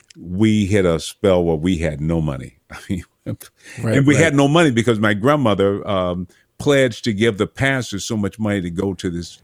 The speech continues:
Speaker 1: trip in Memphis. And she gave him the money.
Speaker 2: Oh, goodness.
Speaker 1: But then she had some money that she had done laundry or something, and the people didn't pay her. And we were out. We were out of
Speaker 2: Ah.
Speaker 1: food. We had nothing to eat.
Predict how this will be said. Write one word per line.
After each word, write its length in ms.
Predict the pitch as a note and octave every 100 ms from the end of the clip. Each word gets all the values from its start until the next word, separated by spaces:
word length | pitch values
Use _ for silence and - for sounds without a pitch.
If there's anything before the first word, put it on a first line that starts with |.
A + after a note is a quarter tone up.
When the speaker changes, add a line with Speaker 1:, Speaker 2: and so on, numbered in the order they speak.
| -
Speaker 1:
trip 240 | A#2 G2 _ -
in 380 | F#2+ E2+ E2 D2+
Memphis. 560 | F#2+ A2+ B2 - - - _ _ _ -
And 100 | D#2
she 160 | G#2
gave 320 | F#2 G#2+ A#2+ A2
him 80 | A2
the 80 | G2
money. 380 | A#2+ A2+ G#2+
Speaker 2:
Oh, 40 | F#2
goodness. 420 | - F2+ E2+ F2
Speaker 1:
But 140 | F#2+ F2+
then 180 | A2 G2+
she 200 | - A2
had 180 | G#2+ G2
some 180 | G#2
money 300 | G2 A2 A2+
that 140 | G#2 G2+
she 140 | -
had 120 | G2+
done 200 | F2+ G2+
laundry 500 | G2 G#2 A#2+ G#2+ G#2
or 60 | G#2+
something, 520 | - G#2+ F#2 G#2+ G#2+
and 160 | F#2+ F2+
the 60 |
people 320 | E2 A2+ G2 F#2+
didn't 240 | F2+ E2
pay 220 | F2+ D2+
her. 160 | A#1+ - _ _ _ _ -
And 200 | D#2+ D2+
we 140 | G2+
were 240 | F#2 D#2+ D2+ E2+
out. 340 | E2 D2 G2 G2
We 60 |
were 100 | G2
out 160 | F2+ E2
of 80 | D#2+
Speaker 2:
Ah. 20 |
Speaker 1:
food. 200 | F#2 F2+
We 100 | F#2
had 100 | D#2+
nothing 300 | E2 - D2+
to 60 |
eat. 280 | D2 F2 F2+